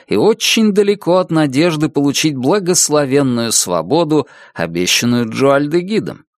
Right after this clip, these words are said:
Получить её как раз сейчас становилось совсем легко, а поскольку остров Пала был так или иначе обречён, то не стоило бы даже моральных терзаний и мук совести по поводу своего предательства.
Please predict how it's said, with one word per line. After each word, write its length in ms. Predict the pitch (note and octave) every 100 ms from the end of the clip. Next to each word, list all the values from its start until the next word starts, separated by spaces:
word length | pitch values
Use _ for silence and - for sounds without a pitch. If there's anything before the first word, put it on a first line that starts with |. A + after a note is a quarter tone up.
| _ _ _ _
Получить 480 | F#2+ A2+ - D3+ D#3
её 160 | F3+ F3+
как 220 | F#3 -
раз 160 | E3
сейчас 580 | - D#3 C3+ - C#3+ E3
становилось 600 | - D#3+ C#3+ B2+ D#3 E3
совсем 600 | - C3+ B2+ - D3 E3 E3
легко, 540 | D#3+ - - E3+ - _ - - - -
а 100 | F#2+
поскольку 480 | G#2+ - D3+ C3+ D3
остров 420 | C#3+ C3+ C3+ -
Пала 300 | D3 B2 G#2
был 320 | G2+ B2+ A#2+
так 280 | - F#3+ -
или 200 | E3+ D#3
иначе 440 | C3+ B2 F#2+ - D#2
обречён, 640 | E2 F2 - - G3 D3+ _ - - - -
то 100 | F3
не 140 | G3
стоило 360 | F3+ A#3 A3 F#3+
бы 140 | F3
даже 300 | D#3+ E3+ D#3+
моральных 580 | D#3+ D3+ D3+ F3 E3 D#3
терзаний 840 | - D3+ C3 A2+ B2 C3 A#2+ A2+ A#2
и 20 |
мук 300 | B2+ D#3 -
совести 580 | - E3+ G#2 D#2 - F#2+
по 200 | - F2
поводу 340 | D3+ C#3 B2+
своего 460 | - A#2+ A2+ A#2 A#2
предательства. 920 | - C3+ B2+ - - - - -